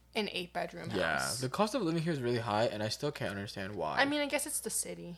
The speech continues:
Speaker 2: I guess it's 'cause
Speaker 1: I
Speaker 2: it's,
Speaker 1: mean,
Speaker 2: like,
Speaker 1: it
Speaker 2: a
Speaker 1: is a
Speaker 2: very
Speaker 1: city.
Speaker 2: popular tourist attraction. It's
Speaker 1: Yeah.
Speaker 2: like, people
Speaker 1: I
Speaker 2: would
Speaker 1: mean,
Speaker 2: kill
Speaker 1: it's
Speaker 2: to live here.
Speaker 1: the same thing with L A, I
Speaker 2: Yeah,
Speaker 1: guess.
Speaker 2: I guess.
Speaker 1: Or, like, maybe Chicago. I don't know Chicago, actually.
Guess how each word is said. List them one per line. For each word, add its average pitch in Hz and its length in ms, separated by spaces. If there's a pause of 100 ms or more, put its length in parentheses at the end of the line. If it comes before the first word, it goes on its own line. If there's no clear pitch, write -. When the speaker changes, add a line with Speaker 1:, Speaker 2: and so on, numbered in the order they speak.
Speaker 2:
I 120 80
guess 175 180
it's 185 120
'cause 143 200
Speaker 1:
I 143 40
Speaker 2:
it's, - 100
Speaker 1:
mean, - 80
Speaker 2:
like, - 80
Speaker 1:
it - 20
Speaker 2:
a - 40
Speaker 1:
is 107 100
a 110 40
Speaker 2:
very 107 160
Speaker 1:
city. - 80
Speaker 2:
popular 101 340
tourist 98 340
attraction. 95 640
It's 220 100
Speaker 1:
Yeah. 220 60
Speaker 2:
like, 220 200
people 196 160
Speaker 1:
I 240 40
Speaker 2:
would 277 80
Speaker 1:
mean, 294 80
Speaker 2:
kill - 140
Speaker 1:
it's - 160
Speaker 2:
to - 0
live - 160
here. 220 140
Speaker 1:
the 233 40
same 240 240
thing 247 100
with 208 140
L 180 220
A, - 20
I 185 280 (280)
Speaker 2:
Yeah, 117 400
Speaker 1:
guess. - 260 (280)
Speaker 2:
I 131 60
guess. 95 460 (440)
Speaker 1:
Or, 208 40
like, 208 200
maybe 196 240
Chicago. 208 500
I 196 140
don't 180 200
know 170 200 (160)
Chicago, - 500
actually. - 260